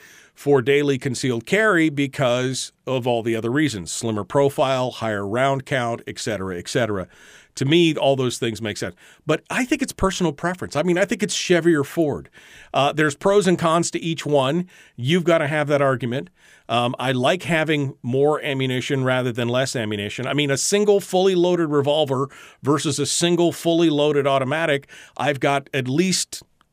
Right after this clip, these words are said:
double the round count, all right? And you never talk to anybody who ended up in some kind of altercation or situation where they had to use their firearm where they said, "Geez, I,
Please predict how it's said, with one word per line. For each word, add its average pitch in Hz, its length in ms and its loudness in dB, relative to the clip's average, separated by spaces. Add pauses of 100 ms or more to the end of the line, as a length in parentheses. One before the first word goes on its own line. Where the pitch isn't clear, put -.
(140)
double 147 320 0
the 135 100 0
round 127 480 0
count, 90 400 -4
all 110 100 0
right? 120 320 2
And 120 160 -2
you 120 120 -4
never 139 360 0
talk 139 260 -2
to - 120 -6
anybody 156 460 0
who 147 160 -2
ended 139 200 -2
up 135 180 -2
in 123 80 -2
some 135 220 -4
kind 127 240 -4
of 110 160 -6 (560)
altercation 143 920 0
or 120 280 -4
situation 139 640 -2
where 127 100 -2
they 123 120 -2
had 131 160 -2
to 120 60 -4
use 131 200 0
their 120 120 -2
firearm 139 520 0
where 123 120 -2
they 117 120 -4
said, 120 220 -4
"Geez, 151 220 -6
I, 113 160 -2